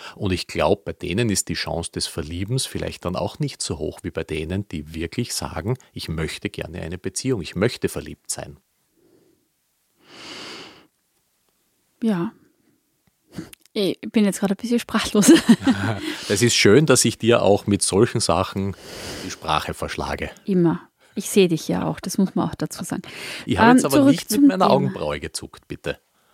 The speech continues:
Speaker 2: Ja, aber wir gehen jetzt zurück zum Thema. Irgendwann, glaub ich, müssen wir da so eine Trennwand zwischen uns aufstellen. <laughs> Das sieht nämlich heute wieder verdammt gut aus.
Speaker 1: Eh.
Speaker 2: So, äh, <laughs> jetzt hast du mich völlig aus dem Konzept gebracht. Ähm,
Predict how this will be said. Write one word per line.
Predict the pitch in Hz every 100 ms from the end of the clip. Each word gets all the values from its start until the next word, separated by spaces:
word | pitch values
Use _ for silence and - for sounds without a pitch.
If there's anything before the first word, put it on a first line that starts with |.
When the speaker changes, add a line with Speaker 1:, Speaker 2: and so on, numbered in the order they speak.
| -
Speaker 2:
Ja, | 226 -
aber | 254 240
wir | 233 233
gehen | 220 214
jetzt | -
zurück | 214 208 -
zum | 202 196
Thema. | 143 160
Irgendwann, | - 196 190 185 185 185
glaub | 175
ich, | 180
müssen | 185 180
wir | 180
da | 175
so | - 175
eine | -
Trennwand | 170 202 180 165 165 -
zwischen | 196 - 185
uns | 175
aufstellen. | 151 170 - - 196 - - 202 180 -
<laughs> | 240 - - -
Das | 190
sieht | 240 214
nämlich | 220 202 220
heute | 196
wieder | 180 175
verdammt | - 151 180
gut | - 180
aus. | - 180 - - - -
Speaker 1:
Eh. | 156 180
Speaker 2:
So, | 208 - _ _ - - - -
äh, | - 196
<laughs> | 220 233 - - - -
jetzt | - - - -
hast | -
du | 196
mich | 175
völlig | 185 240 233
aus | -
dem | 240
Konzept | 254 269 - - -
gebracht. | - - - - - - - - - - - _ _ _ _ _ _ _ -
Ähm, | 185 185 185 185